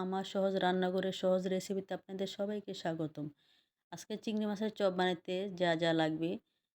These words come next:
নিয়েছি কচু চিংড়ি হাফ কেজি, তারপর নিয়েছি কর্নফ্লাওয়ার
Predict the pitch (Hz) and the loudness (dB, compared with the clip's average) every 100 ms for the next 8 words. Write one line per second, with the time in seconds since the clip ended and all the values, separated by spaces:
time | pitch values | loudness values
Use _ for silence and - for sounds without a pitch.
0 | _ 190 190 202 214 202 214 - 214 226 | _ -2 0 2 0 0 0 0 0 0
1 | 202 185 185 214 - _ _ _ _ _ | 2 2 2 0 -6 _ _ _ _ _
2 | _ _ _ _ _ 175 175 185 170 175 | _ _ _ _ _ -6 -4 -4 0 0
3 | 208 - 160 160 185 185 185 185 196 - | 0 -6 -6 -2 2 2 2 0 -4 -2
4 | 190 185 - 180 175 175 | -2 -2 -2 0 2 2